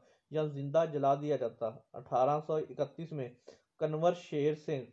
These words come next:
के अहद हुकूमत में कश्मीर में ऐसा कहत पड़ा कि इसकी आबादी आठ लाख से दो लाख रह गई। इस साल विक-, विक्टोरिया याकमो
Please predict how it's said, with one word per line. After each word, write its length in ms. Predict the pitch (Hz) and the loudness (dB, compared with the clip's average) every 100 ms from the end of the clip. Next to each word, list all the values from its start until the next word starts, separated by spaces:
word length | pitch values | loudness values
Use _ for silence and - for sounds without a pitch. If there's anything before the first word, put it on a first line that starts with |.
| _ _ _ _ _ _ _ - _ | _ _ _ _ _ _ _ -20 _
के 80 | 175 | -2
अहद 260 | - 175 180 | 4 4 6
हुकूमत 420 | 175 170 156 160 165 | 4 2 -2 -2 -4
में 140 | 170 | -6
कश्मीर 420 | 165 156 147 156 | -8 -8 -6 -6
में 120 | 165 - | -6 -4
ऐसा 240 | 160 180 | -2 0
कहत 320 | 175 170 170 - | -2 -4 -4 -2
पड़ा 180 | 151 160 | 2 2
कि 140 | - | 0
इसकी 320 | - 156 - 156 | -8 -8 -6 -4
आबादी 420 | 147 131 135 143 - | 2 0 0 -8 -2
आठ 300 | 139 165 - | 0 0 -2
लाख 260 | 160 151 151 | 0 0 -2
से 140 | 170 151 | -8 -8
दो 180 | 127 151 | -2 -2
लाख 300 | 151 143 156 147 | 2 0 0 -4
रह 140 | 143 | -4
गई। 200 | 123 113 110 _ _ _ - | -4 -6 -12 _ _ _ -8
इस 220 | 156 - | -8 -4
साल 300 | 147 143 143 | 0 2 0
विक-, 320 | 139 139 _ _ _ _ _ | -2 -6 _ _ _ _ _
विक्टोरिया 1040 | 135 139 - _ _ _ _ 165 175 170 165 | 0 0 0 _ _ _ _ -6 4 6 4
याकमो 880 | 147 135 135 135 147 147 151 143 | 0 0 2 4 4 0 -4 -2